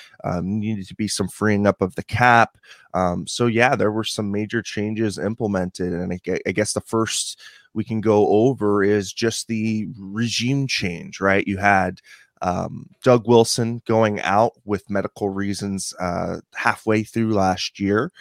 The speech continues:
Um, and really, I think once that happened, it kind of put the whole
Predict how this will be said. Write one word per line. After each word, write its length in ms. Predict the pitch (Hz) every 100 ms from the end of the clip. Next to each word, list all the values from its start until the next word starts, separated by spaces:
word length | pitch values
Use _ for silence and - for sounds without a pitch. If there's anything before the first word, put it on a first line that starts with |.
| - - - - -
Um, 400 | - 98 90 92 -
and 360 | 104 104 101 95
really, 460 | 101 120 123 123 110
I 60 |
think 460 | 104 117 110 - - _ -
once 460 | 107 120 131 - -
that 280 | 120 98
happened, 600 | - - 107 120 - 107 98
it 100 | -
kind 300 | - 113 110
of 240 | 98 - _
put 220 | - 123 - -
the 100 | 98
whole 880 | - - 107 110 117 110 110 104